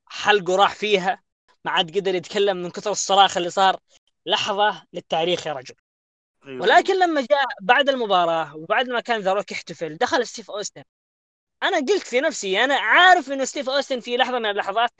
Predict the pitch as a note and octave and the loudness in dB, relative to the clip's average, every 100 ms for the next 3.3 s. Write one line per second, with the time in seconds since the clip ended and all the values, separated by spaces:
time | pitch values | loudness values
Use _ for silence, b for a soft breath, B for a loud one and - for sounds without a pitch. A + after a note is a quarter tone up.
0 | F3+ B3+ B3 E3 E3+ F#3 D3+ - _ _ | 0 4 2 0 -6 -6 -6 -12 _ _
1 | _ - D3+ F3 E3 D3 - _ _ G3+ | _ -6 -2 0 -2 -4 -10 _ _ -6
2 | C4 A3+ F#3 A3 B3 A3 A#3+ G3+ F#3+ A3 | -6 -6 -2 0 0 -2 -8 -10 -10 -12
3 | F#3 A#3 | -10 -10